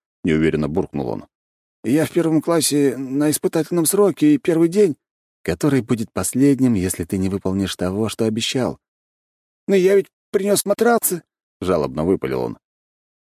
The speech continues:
"Поэтому ты сейчас жив, несмотря на то, что был в доле с Жорой. Помнишь, как он закончил? Или напомнить?" —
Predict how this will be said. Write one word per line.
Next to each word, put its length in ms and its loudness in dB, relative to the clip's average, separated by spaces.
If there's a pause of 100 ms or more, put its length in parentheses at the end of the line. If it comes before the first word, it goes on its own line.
(460)
"Поэтому 380 -2
ты 120 -4
сейчас 340 -2
жив, 440 -2 (140)
несмотря 480 -2
на 120 -4
то, 240 -2
что 180 -10
был 260 -4
в 80 -12
доле 320 0
с 40 -4
Жорой. 500 -6 (1160)
Помнишь, 380 0
как 240 -6
он 140 0
закончил? 640 -2 (340)
Или 160 4
напомнить?" — 680 -2